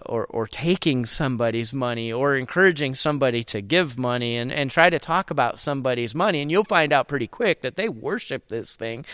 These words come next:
and you better not mess with their God.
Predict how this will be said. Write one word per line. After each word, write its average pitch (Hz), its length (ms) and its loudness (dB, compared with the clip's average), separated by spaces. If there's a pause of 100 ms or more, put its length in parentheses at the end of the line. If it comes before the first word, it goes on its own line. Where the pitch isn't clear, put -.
(140)
and 131 120 -4
you 127 80 -6
better 151 240 -2
not 113 200 -6
mess 135 380 0 (220)
with 135 280 2
their 123 220 4
God. 160 300 4